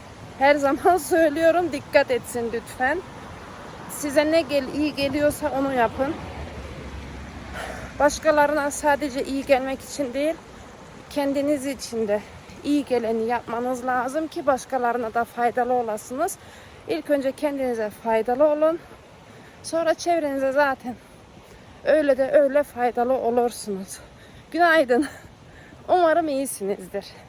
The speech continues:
Bizi soracak olursanız ben ve çocuklarım gayet iyiyiz. Eşim de biraz sallantısını kesti. Ee, o da bir gün umarım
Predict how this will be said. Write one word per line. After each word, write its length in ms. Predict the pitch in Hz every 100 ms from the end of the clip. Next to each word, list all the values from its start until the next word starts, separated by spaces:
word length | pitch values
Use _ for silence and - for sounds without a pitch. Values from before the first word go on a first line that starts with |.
| -
Bizi 240 | 330 339
soracak 460 | 330 339 320 302 285
olursanız 720 | 330 294 277 - 247 311 370 - - - -
ben 220 | 311 320
ve 100 | 262
çocuklarım 720 | 240 285 247 233 240 220 226 -
gayet 420 | 277 277 247 226 190 -
iyiyiz. 640 | 214 220 262 392 - - - - - - - - - -
Eşim 400 | - 330 - 339
de 140 | 302 254
biraz 500 | 285 277 254 247 - - - - - - - -
sallantısını 840 | - 311 311 285 277 254 - 233
kesti. 720 | 226 339 381 - - 311 302 - - - - - - - - -
Ee, 320 | 285 254 240 - - - - -
o 120 | - 302
da 140 | 277
bir 60 | 269
gün 140 | 285
umarım 420 | 285 285 269 262